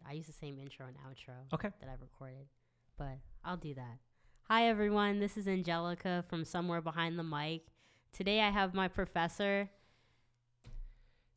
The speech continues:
Speaker 2: Tim Jacobson.
Speaker 1: um, here, here recording an episode with me. I'm not sure what I'm gonna talk about yet,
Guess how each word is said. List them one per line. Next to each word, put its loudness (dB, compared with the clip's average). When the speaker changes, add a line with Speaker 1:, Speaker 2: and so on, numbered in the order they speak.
Speaker 2:
Tim 0
Jacobson. -2
Speaker 1:
um, 0
here, 0
here 2
recording 0
an -2
episode 2
with 0
me. 0
I'm 0
not 2
sure 0
what 4
I'm 2
gonna 2
talk 0
about 2
yet, 0